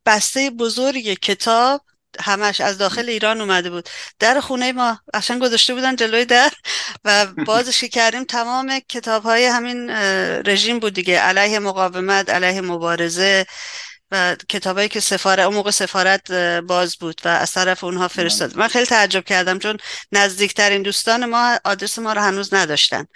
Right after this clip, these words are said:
Speaker 1: به این سرعت ما رو پیدا کرده بودن. <laughs> واقعاً خیلی، اه، عجیب بود
Speaker 2: بله.
Speaker 1: برای من.
Speaker 2: تایید حرف شما، این فقط تو کانادا نبوده، در سراسر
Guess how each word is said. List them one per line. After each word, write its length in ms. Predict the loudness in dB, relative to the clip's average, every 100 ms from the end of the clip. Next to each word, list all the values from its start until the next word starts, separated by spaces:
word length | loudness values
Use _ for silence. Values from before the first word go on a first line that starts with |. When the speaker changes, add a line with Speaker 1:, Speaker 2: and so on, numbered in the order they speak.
| -20 -20 -20
Speaker 1:
به 120 | -2 2
این 120 | 2
سرعت 500 | 2 2 2 2 2
ما 120 | 0
رو 60 | 0
پیدا 280 | -2 -2
کرده 300 | 0 0 0 -2 -2
بودن. 360 | -2 0 -4 -4 -8 -8
<laughs> 300 | -8 -10 -8
واقعاً 440 | -6 -4 -4 -4 -4
خیلی، 320 | -4 -2 0
اه، 280 | 2 0 -2 -2
عجیب 340 | -2 0 0
بود 100 | 0
Speaker 2:
بله. 60 | 2
Speaker 1:
برای 200 | 2 0
من. 160 | -6 -12 _ _ -2
Speaker 2:
تایید 380 | 4 8 10 10
حرف 340 | 10 8 6
شما، 300 | 2 4 6
این 120 | 6
فقط 220 | 8 8 6
تو 80 |
کانادا 420 | 2 0 2 4 4
نبوده، 340 | 6 6 4
در 140 | 2
سراسر 560 | -2 0 0 0 2 2